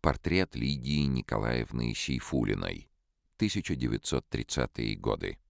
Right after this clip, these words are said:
Этот портрет писательницы Лидии Сейфулиной поступил в Государственный литературный музей в тысяча девятьсот семьдесят шестом году от ее племянницы Татьяны Дмитриевой,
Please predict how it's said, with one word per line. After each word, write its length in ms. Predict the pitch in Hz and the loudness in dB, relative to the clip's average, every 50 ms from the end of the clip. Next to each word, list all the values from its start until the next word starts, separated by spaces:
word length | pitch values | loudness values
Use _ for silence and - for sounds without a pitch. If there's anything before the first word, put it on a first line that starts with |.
| _ _ _ _ _ _ _ _ _ _ | _ _ _ _ _ _ _ _ _ _
Этот 300 | - 107 - - 98 - | 2 2 2 2 0 0
портрет 480 | - 95 87 - - 107 107 117 107 - - | 2 0 0 2 0 0 0 0 0 -2 0
писательницы 840 | - 71 - - 95 87 80 - 60 58 60 58 57 - - 60 57 | 0 0 2 4 4 2 2 2 0 -2 0 -2 -2 -2 -2 0 0
Лидии 500 | 58 69 73 69 55 50 57 57 57 55 | 0 2 0 -2 -2 -2 -4 -2 -2 -2
Сейфулиной 960 | - - - 60 55 - - - 95 98 92 90 85 82 82 82 80 73 - - - _ _ - | -2 -4 -2 -2 -4 -4 -2 2 4 4 6 6 4 4 4 4 4 2 0 -4 -20 _ _ 0
поступил 480 | - 82 - - 101 87 - 107 101 90 | 2 2 2 4 0 0 4 4 2 2
в 100 | - 58 | 2 -2
Государственный 840 | 57 67 - - - 67 80 69 62 - - - 57 57 55 53 | -2 -2 0 0 0 2 2 2 2 0 -4 -4 -2 -2 -2 0
литературный 680 | 55 62 62 - - 57 58 - - 57 53 50 52 50 | -2 -2 0 0 0 0 0 0 -2 -2 -2 -2 -2 -2
музей 420 | 52 53 55 53 - 80 82 80 73 | -2 -2 -2 -2 0 2 2 2 2
в 80 | - | -2
тысяча 420 | - - - 90 - - - - 65 | -4 -6 -4 -2 -2 -4 -4 -4 -6
девятьсот 520 | 58 52 57 57 58 - - - 67 - | -4 -2 -2 -2 -2 0 0 0 0 0
семьдесят 580 | - - - 64 60 58 53 53 - - - - | -2 -2 0 0 0 0 -2 -4 -4 -4 -6 -4
шестом 580 | - - - 69 - - - 67 55 50 50 | -4 -2 -2 0 -2 0 0 0 0 0 -2
году 480 | 50 - 53 - - - 90 104 104 - - - _ _ _ - | -2 -2 -2 -2 4 6 6 6 6 4 0 -16 _ _ _ -4
от 180 | - 73 - - | -4 -4 -4 -4
ее 340 | - 64 64 58 - 76 - | -4 -4 -4 0 0 0 0
племянницы 880 | - 71 73 71 65 64 62 55 50 50 50 50 - - - - 52 - _ | 2 2 2 2 4 2 2 2 0 0 -2 -4 -4 -4 -4 -4 -4 -4 _
Татьяны 500 | - 57 - - - 67 67 65 65 62 | -4 -4 -4 0 0 2 2 4 2 0
Дмитриевой, 960 | 55 50 - 71 73 71 - - 57 53 52 50 50 50 50 50 50 - | -2 -2 0 2 2 2 2 0 -2 -2 0 -2 -2 -2 -2 -4 -6 -8